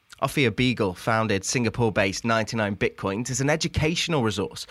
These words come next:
but today it's probably best known for keeping tabs on how many times the media has proclaimed the fifty thousand dollar king of crypto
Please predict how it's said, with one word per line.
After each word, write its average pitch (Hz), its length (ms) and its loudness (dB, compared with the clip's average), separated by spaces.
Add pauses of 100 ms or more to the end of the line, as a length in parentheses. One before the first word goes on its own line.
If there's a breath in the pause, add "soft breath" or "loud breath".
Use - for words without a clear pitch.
(380 loud breath)
but 170 160 2
today 208 300 6
it's 180 200 0
probably 190 460 0
best 190 400 0
known 120 240 4
for 113 100 -4
keeping 208 380 0
tabs 98 400 2 (260 loud breath)
on 147 100 4
how 175 240 4
many 220 220 2
times 175 380 2
the 151 80 2
media 160 500 2
has 117 220 0
proclaimed 139 680 0
the 127 80 -4
fifty 156 320 -4
thousand 135 400 0
dollar 135 180 2
king 139 300 0
of - 140 -4
crypto - 560 -2